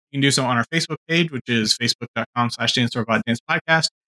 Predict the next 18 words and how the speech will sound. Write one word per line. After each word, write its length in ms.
You 180
can 120
tweet 240
at 80
us 240
at 180
D 100
R 80
D 140
underscore 440
podcast. 440
You 80
can 140
tweet 220
at 180
me 320
directly 640
at 160